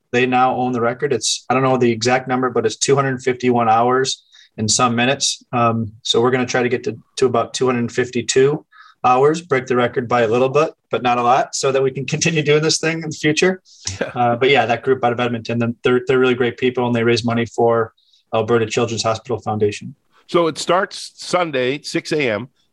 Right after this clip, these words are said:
Speaker 2: and you run through, uh, and it's a little different that you have it this time of year in the fall, right? But you're gonna end up at six P M on Wednesday, the day before Thanksgiving. That sounds like really good timing, right?
Speaker 1: Yeah,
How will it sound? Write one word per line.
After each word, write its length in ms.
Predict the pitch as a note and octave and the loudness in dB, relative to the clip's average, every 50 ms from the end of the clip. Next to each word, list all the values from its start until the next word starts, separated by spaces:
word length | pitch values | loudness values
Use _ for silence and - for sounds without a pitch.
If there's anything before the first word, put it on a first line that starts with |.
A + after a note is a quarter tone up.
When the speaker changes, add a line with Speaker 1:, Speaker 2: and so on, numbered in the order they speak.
| _ _ | _ _
Speaker 2:
and 160 | - B2+ B2+ | -4 -2 -2
you 80 | B2+ B2 | 0 0
run 280 | B2+ C#3 D3 D3+ C#3+ - | 0 0 0 -2 -4 -8
through, 440 | - - C#3+ D3 D3 C#3+ C#3 C3+ | -10 -8 -6 -4 -2 0 0 0
uh, 160 | C3 B2 B2 B2 | 0 0 0 -2
and 200 | B2 B2 A#2+ A#2+ | -2 -4 -4 -4
it's 280 | - C#3 C3 - - | -4 -4 -4 -2 0
a 20 | F3 | 0
little 160 | F3 D#3+ C3 | 2 2 0
different 420 | A2+ F#2 F3+ F#3 - D3 C3 A2+ - | 0 -2 -2 -2 -2 -2 -4 -2 -4
that 120 | A2+ G#2+ | -4 -2
you 80 | A2 A2 | -2 -2
have 160 | B2+ B2+ B2+ | -2 -2 -2
it 140 | A#2+ - - _ | -6 -8 -6 _
this 160 | C#3+ C#3+ - | -6 -6 -4
time 200 | - C3+ B2+ A#2+ | -2 -2 -2 -2
of 60 | A2+ A2 | -2 -4
year 160 | B2+ D3 C#3 | -4 -2 -2
in 80 | A#2+ | -4
the 60 | G#2 G2+ | -4 -4
fall, 260 | - D3+ D3 C3 A2 | -2 -2 0 0 0
right? 160 | A2 A#2+ B2 | 0 -2 -2
But 160 | - C3 A#2 | -2 -4 -4
you're 80 | B2+ C3 | -2 -2
gonna 160 | C#3 C#3 C3 | 0 0 0
end 320 | - C3+ C#3 D#3 E3 D3 | 0 -2 -2 -2 0 0
up 160 | D3+ D#3+ - _ _ _ _ _ _ _ _ - | 0 -2 -2 _ _ _ _ _ _ _ _ -6
at 100 | B2+ - | -6 -4
six 240 | - E3 D#3+ - | -4 -6 -6 -4
P 160 | - F3 E3 D#3 | -2 0 0 2
M 140 | D3 C#3+ | 2 0
on 220 | C3+ B2+ B2 B2 A#2 | 0 0 -2 -2 -2
Wednesday, 640 | B2 C#3 D#3 D3+ B2+ - C#3 C3 C3+ C#3 D3 D3 C#3 | -2 -2 -2 -4 -4 -2 0 0 0 0 0 -2 -4
the 160 | - - A#2+ | -4 -4 0
day 160 | A#2+ B2+ C3 | 0 0 0
before 320 | B2+ C3 - - C#3 C3+ | -2 -4 -4 -4 -4 -2
Thanksgiving. 560 | - C#3+ C3+ C3 - - E3+ F3 D#3 A2+ F#2+ G2+ | -2 -2 -4 -4 -2 -2 -2 -2 -2 -4 -4 -4
That 180 | A2+ C3+ - | -4 -6 -4
sounds 300 | - D3+ C3+ C#3 B2+ B2+ | -4 -4 -4 -2 -4 -6
like 180 | - - A#2+ - _ _ A#2+ A#2 A#2+ | -8 -10 -10 -12 _ _ -10 -8 -4
really 220 | A#2+ B2+ B2+ C3 | -2 -2 -2 0
good 180 | B2+ C#3 C3+ B2 | -2 -4 -4 -4
timing, 340 | D3+ C#3+ D#3+ E3+ B2+ F2 F2 | -4 -4 -4 -4 -6 -10 -10
right? 240 | - G2+ A#2+ D#3 - _ _ _ _ - | -8 -8 -8 -8 -10 _ _ _ _ 0
Speaker 1:
Yeah, 300 | D3+ C#3 A#2+ G#2+ G2 | 2 2 2 2 0